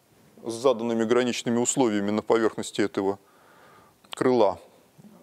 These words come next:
то мы тем самым найдем решение задачи, да? Мы найдем полностью все обтекание и, и, а следовательно и циркуляцию. Но нам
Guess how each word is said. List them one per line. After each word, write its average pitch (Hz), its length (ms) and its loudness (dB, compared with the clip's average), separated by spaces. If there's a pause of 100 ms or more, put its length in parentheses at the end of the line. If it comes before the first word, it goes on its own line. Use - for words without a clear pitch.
(300)
то 160 120 2
мы 202 120 0
тем 156 180 0
самым 170 380 4
найдем 139 460 0
решение 127 440 0
задачи, 117 460 0
да? 139 140 2
Мы 110 240 -4
найдем 123 360 -2
полностью 117 520 -4
все - 220 2
обтекание 135 680 -2 (1800)
и, 123 280 0 (140)
и, - 200 -4
а 113 80 4
следовательно 131 500 0
и 113 40 -4
циркуляцию. - 760 -2 (2250)
Но 123 140 0
нам 202 280 2